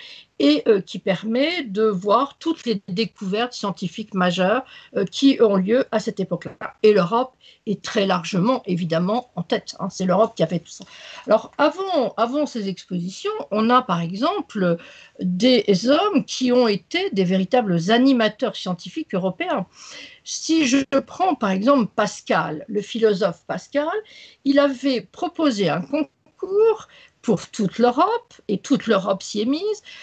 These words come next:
pour savoir comment on calcule, pourquoi le rapport entre la circonférence d'une roue et la vitesse était de trois pour un. Alors, me demandez pas comment on f-, calcule ça, je serais bien incapable de vous le dire, je ne suis qu'une historienne,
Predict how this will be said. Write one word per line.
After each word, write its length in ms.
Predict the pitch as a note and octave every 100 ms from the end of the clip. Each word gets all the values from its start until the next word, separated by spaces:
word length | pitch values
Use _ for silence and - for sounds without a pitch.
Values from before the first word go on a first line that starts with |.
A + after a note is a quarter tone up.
| -
pour 200 | - D4
savoir 520 | - C#4 C4+ F4+ F#4+ _ _
comment 420 | - E4 D#4+ C#4+ A3+
on 40 |
calcule, 560 | - D4 C4 - C#4 G3
pourquoi 640 | C#4 - _ E4 F4+ G#4+ _ - - -
le 180 | A#3+ A3
rapport 640 | - C#4 D4+ _ D#4 B3 A3
entre 300 | G#3 - G#3+
la 100 | F#3
circonférence 760 | - E4 E4+ - D4 A3+ G#3+
d'une 180 | F#3 G#3+
roue 320 | A3 C4 G#3+ -
et 80 | F3
la 120 | D#3+
vitesse 500 | F#3 G3+ C#4+ E4 F#4
était 340 | B3 E3 C#4 D#4+
de 160 | G#3+
trois 300 | G#3 - D#4+
pour 180 | - F3+
un. 140 | C#3+ - - - - -
Alors, 200 | D3+ E3
me 200 | F3+ D#4+
demandez 380 | E4 D4+ C4 A#3
pas 360 | - F3 - - - _ -
comment 420 | - B3+ A#3+ G#3 -
on 180 | F3+ F3
f-, 160 | - _
calcule 400 | E3+ E3+ A#3 A#3
ça, 160 | - G4+ G4+
je 140 | F#3
serais 240 | A3 - A3
bien 160 | G3+
incapable 500 | F#3 E3+ D#3+ C#3+ D3
de 100 | E3+
vous 160 | G3 C4
le 80 | D4
dire, 240 | F#4 G4+ - -
je 160 | - G#3+
ne 80 | G#3+
suis 200 | - F#3
qu'une 200 | - E3+
historienne, 640 | E3 - A#3 D4+ F#4+ F#4+